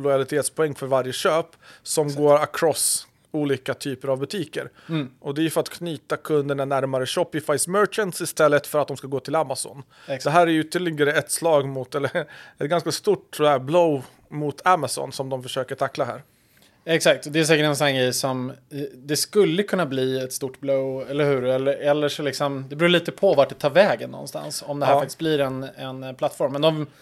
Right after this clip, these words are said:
Speaker 2: stoltserar redan med att det är ganska många som har, eh, hittat nya kunder den här vägen. De hade någon siffra nu på att det har skett över en miljon transaktioner på ny kundsanskaffning för bolag via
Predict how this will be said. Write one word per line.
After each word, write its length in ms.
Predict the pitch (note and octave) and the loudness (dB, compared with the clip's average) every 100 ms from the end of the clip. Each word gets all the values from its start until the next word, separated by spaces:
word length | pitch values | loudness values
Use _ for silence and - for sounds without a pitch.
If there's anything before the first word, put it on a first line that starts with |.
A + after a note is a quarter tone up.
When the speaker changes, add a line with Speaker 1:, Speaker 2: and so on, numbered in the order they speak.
| - - _ | -20 -20 _
Speaker 2:
stoltserar 560 | - F#3 E3+ G#3+ G3 E3+ | 4 6 8 8 10 8
redan 260 | E3 F3+ | 6 4
med 140 | C#3+ C3 | 2 -2
att 80 | |
det 60 | C#3 | -2
är 20 | |
ganska 240 | C3 B2+ C#3 | -4 -4 -6
många 300 | C3+ C#3 C3+ | -4 -2 -4
som 240 | - C3 | -4 -4
har, 400 | C3+ C3+ C3 C3+ _ | -2 -2 -2 -6 _
eh, 100 | C#3 C3+ C#3 C#3 | -6 -4 -4 -4
hittat 320 | C3 D3 E3 | -6 -4 -4
nya 220 | D#3+ D3 C#3+ | 0 0 2
kunder 300 | E3+ C#3+ C#3+ | 0 -2 -2
den 100 | C3+ | 0
här 100 | C#3+ | 4
vägen. 420 | D3+ D#3 D#3 D3+ | 4 4 0 -4
De 80 | C#3 | -2
hade 160 | C#3 | -2
någon 120 | C3+ C3 | -2 -6
siffra 300 | C#3+ C3 C3+ | -6 -6 -6
nu 120 | B2+ | -4
på 140 | C3+ | -4
att 80 | C3 | -4
det 80 | C3+ | -4
har 40 | |
skett 180 | B2 C#3 | -4 -4
över 180 | C3+ C#3+ | -2 0
en 260 | C#3+ C#3 | 0 -2
miljon 400 | C3 C#3 D3+ D3 | -4 -2 -2 -2
transaktioner 640 | C3 C#3 B2+ - D#3 C#3 B2+ | -6 -8 -8 -8 -6 -4 -6
på 260 | B2 C#3 C3 | -6 -6 -6
ny 420 | C3+ D#3 C3+ A2+ | -6 -6 -6 -10
kundsanskaffning 960 | - C#3 B2 C3+ - E3+ - C3+ B2+ | -8 -8 -8 -12 -6 -6 -6 -12 -12
för 200 | B2 C3 | -8 -8
bolag 400 | C3 C3 C3 C3 | -6 -6 -4 -4
via 320 | B2+ C3 B2 | -4 -4 -6